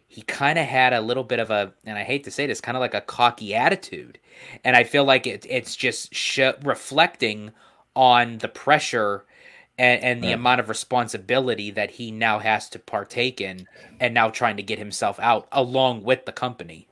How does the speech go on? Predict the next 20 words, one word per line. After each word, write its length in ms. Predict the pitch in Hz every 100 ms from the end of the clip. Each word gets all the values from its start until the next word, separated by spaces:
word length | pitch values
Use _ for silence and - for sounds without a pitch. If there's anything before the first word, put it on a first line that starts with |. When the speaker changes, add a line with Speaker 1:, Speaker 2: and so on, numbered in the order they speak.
| _ - -
Speaker 2:
Oh, 120 | 143
yeah. 320 | 135 131 95 -
No, 220 | 156 156
absolutely. 560 | 147 - 180 135 104
I 60 | 139
mean, 140 | 170 180
and 60 | 190
here's 200 | 214 247
the 80 | 233
thing, 160 | 226
too, 320 | 196 226 208 127
is, 160 | 123
like, 180 | 131 131
I, 240 | 120 135
there 160 | 135 151
was 140 | 170
actually 260 | 135 131 143
an 60 | 135
article 300 | 135 156 160
today. 440 | 165 196 147 160